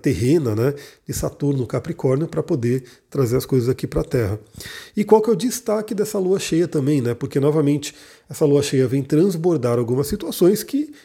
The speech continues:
envolvem todos os planetas. Então a gente tem o Mercúrio, que é o regente do Sol nessa lua cheia,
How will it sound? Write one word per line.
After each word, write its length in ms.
envolvem 460
todos 340
os 120
planetas. 680
Então 220
a 60
gente 200
tem 140
o 60
Mercúrio, 560
que 160
é 80
o 40
regente 460
do 140
Sol 420
nessa 340
lua 200
cheia, 420